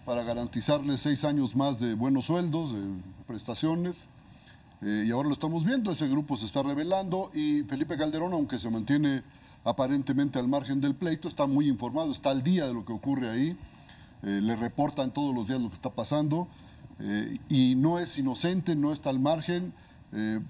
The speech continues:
creo que van derechito a la destrucción de su partido, o por lo menos a reducirlo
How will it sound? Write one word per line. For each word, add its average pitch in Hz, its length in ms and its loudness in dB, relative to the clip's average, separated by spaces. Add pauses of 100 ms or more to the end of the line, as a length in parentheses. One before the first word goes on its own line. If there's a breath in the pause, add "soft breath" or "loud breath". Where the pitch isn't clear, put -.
creo - 280 4
que 135 200 0
van 147 540 0
derechito 143 760 0
a 120 80 -2
la 113 300 -2
destrucción 120 580 2
de 135 80 0
su 113 140 -2
partido, 160 460 0
o 139 80 -2
por 117 120 -8
lo 123 60 0
menos 143 260 2
a 120 80 -2
reducirlo 117 680 2